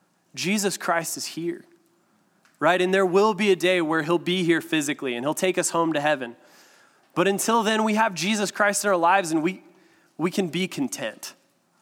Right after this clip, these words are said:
right? Like, we don't we don't have to wait for something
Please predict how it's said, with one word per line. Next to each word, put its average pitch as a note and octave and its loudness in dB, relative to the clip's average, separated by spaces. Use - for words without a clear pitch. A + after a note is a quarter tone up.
right? E3+ 0
Like, D#3+ 0
we D#3 -4
don't F3+ 2
we D3+ 0
don't E3 2
have E3+ -2
to D#3+ -4
wait D3 -4
for C#3 -8
something - -8